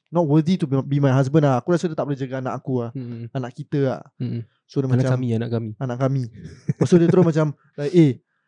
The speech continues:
Speaker 1: ah, kau, aku tak nak kau ja-, jaga anak aku lah. Aku nak
Speaker 2: Hmm.
Speaker 1: jaga anak aku seorang. Aku can take care of my, thi-, this kid on my own lah."
Speaker 2: Hmm.
Speaker 1: Lepas tu, lelaki tu macam, "Eh, apa engkau tak nak aku jaga anak aku? Tu anak aku. Boleh kasi aku anak, jaga anak aku.
Speaker 2: Hmm,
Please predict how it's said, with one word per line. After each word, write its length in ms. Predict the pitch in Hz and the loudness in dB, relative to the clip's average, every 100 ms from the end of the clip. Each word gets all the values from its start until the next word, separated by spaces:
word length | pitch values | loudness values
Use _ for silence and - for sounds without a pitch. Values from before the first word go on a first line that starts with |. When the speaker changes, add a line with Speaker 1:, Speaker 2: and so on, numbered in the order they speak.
| _ _ _ _ _ - | _ _ _ _ _ -10
Speaker 1:
ah, 360 | 151 160 175 156 _ _ _ _ | 0 4 4 2 _ _ _ _
kau, 340 | - 180 170 | 2 4 4
aku 180 | 117 - | 2 0
tak 120 | - 190 | 0 2
nak 100 | 175 | 2
kau 80 | |
ja-, 240 | 185 180 - | 4 4 4
jaga 300 | 160 160 175 | 2 6 4
anak 160 | 170 170 | 4 0
aku 240 | 190 185 | 6 6
lah. 160 | 160 - | 6 -2
Aku 180 | 147 180 | -6 0
nak 120 | 147 | 2
Speaker 2:
Hmm. 60 | |
Speaker 1:
jaga 120 | 143 156 | 2 2
anak 140 | 151 151 | 2 0
aku 100 | 156 | 2
seorang. 320 | 156 147 120 _ | 4 2 -2 _
Aku 220 | 139 180 | -2 2
can 340 | 165 151 139 135 | 2 2 -2 -2
take 160 | 151 | -2
care 180 | 170 160 | 2 2
of 140 | 143 123 | 2 0
my, 220 | 131 127 | -4 -2
thi-, 200 | 127 131 | -4 -4
this 160 | 135 | -6
kid 160 | - 160 | -4 -4
on 100 | 143 | -2
my 120 | 127 | -2
own 160 | 135 151 | 2 4
lah." 220 | 143 117 _ - | 2 -2 _ -6
Speaker 2:
Hmm. 260 | 151 131 | -2 0
Speaker 1:
Lepas 80 | 120 | 0
tu, 80 | 160 | 2
lelaki 160 | 156 | 2
tu 80 | 180 | 2
macam, 160 | 170 151 - - | 2 0 -4 0
"Eh, 200 | 170 131 - _ _ - | 2 2 -4 _ _ -4
apa 260 | 165 175 190 | -2 2 2
engkau 420 | 147 147 143 135 | 4 4 4 4
tak 140 | 143 | 0
nak 140 | 139 131 | 0 -2
aku 160 | - | -2
jaga 260 | 139 135 139 | 0 2 0
anak 160 | 139 143 | 0 -4
aku? 300 | 269 185 131 | -2 -2 -2
Tu 140 | - | -2
anak 160 | 262 233 | -2 -2
aku. 220 | - 269 | 2 4
Boleh 180 | 165 202 | 6 4
kasi 140 | 233 | 4
aku 140 | 247 262 | 4 4
anak, 160 | 254 | 2
jaga 200 | 202 226 | 2 4
anak 160 | 240 233 | 4 2
aku. 380 | 277 247 151 - | 6 6 6 0
Speaker 2:
Hmm, 160 | 147 | -4